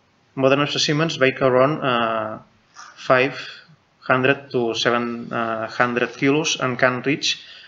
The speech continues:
uh, one thousand kilos depending on the breed. Most of, most of them are for carnic consumption. However, uh, pounding oxen are around, uh, three hundred fifty kilos and are able to move a lot around the eight and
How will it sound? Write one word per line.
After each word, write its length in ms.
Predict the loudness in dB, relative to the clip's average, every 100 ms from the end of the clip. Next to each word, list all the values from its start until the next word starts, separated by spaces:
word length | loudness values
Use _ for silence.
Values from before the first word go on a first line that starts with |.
| _ 2
uh, 140 | 4
one 160 | 4 2
thousand 340 | 0 0 -2
kilos 300 | 0 0 2
depending 420 | 2 0 0 0
on 80 | 0
the 100 | 0
breed. 360 | 0 -4 -6 -20 _ _ _ _ _ _ _ -4
Most 200 | -2 -2
of, 160 | -2
most 280 | 0 0 -2
of 160 | -6 0
them 360 | 2 2 -2 -2
are 100 | 0
for 320 | -2 -4 -2
carnic 380 | 0 0 -2 -4
consumption. 600 | -6 -6 -8 -8 -10 -12 _ -20 _ _ _ _ _
However, 480 | 4 4 4 0 -4 0
uh, 240 | 2 2
pounding 340 | 2 2 2 0
oxen 340 | 0 0 2
are 140 | 4
around, 480 | 4 6 4 2 -2
uh, 360 | -2 -2 -4 -8 0
three 140 | 0
hundred 320 | 2 0 0 -4
fifty 420 | -8 -2 -2 0
kilos 380 | 0 0 0 0
and 100 | 2
are 100 | 2
able 240 | 2 0
to 120 | 0
move 240 | 0 0 0
a 80 | 2
lot 240 | 2 0
around 360 | 0 0 0 -2
the 280 | -2 -2 -2
eight 240 | -2 -2
and 500 | -2 -4 -6 -10 -14